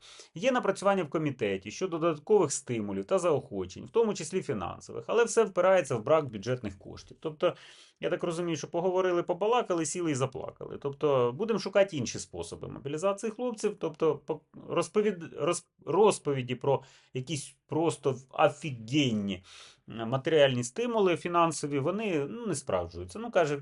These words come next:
Федір, "Ну, немає в Верховній Раді ніяких ініціатив". Що стосується залучення до війська молодих людей, то це не нова ідея, яка буде, е, м, опрацьована і реалізована. На сьогодні вона вже працює. Кожен громадянин України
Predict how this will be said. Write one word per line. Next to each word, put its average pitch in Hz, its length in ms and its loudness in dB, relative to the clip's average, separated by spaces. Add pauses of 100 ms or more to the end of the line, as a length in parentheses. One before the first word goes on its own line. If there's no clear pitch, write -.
(220)
Федір, 131 400 2
"Ну, 139 80 -14 (120)
немає 120 460 4
в 92 40 -4
Верховній 127 420 0
Раді 170 260 4
ніяких 139 360 -2
ініціатив". 95 600 -6 (420)
Що 262 200 -2
стосується 208 480 -2
залучення 160 680 2 (340)
до 156 400 4
війська 143 460 -2
молодих 165 440 0
людей, 254 460 0 (380)
то 208 140 8
це 247 200 2
не 233 120 0
нова 135 400 8
ідея, 110 560 2
яка 117 260 2
буде, 127 260 0
е, 120 300 4
м, 107 1000 -2
опрацьована 190 800 2
і 170 40 0
реалізована. 101 600 -4
На 214 100 -2
сьогодні 240 380 -2
вона 185 180 2
вже 165 160 0
працює. 90 580 -6
Кожен 196 320 4
громадянин 147 520 0
України 226 560 -2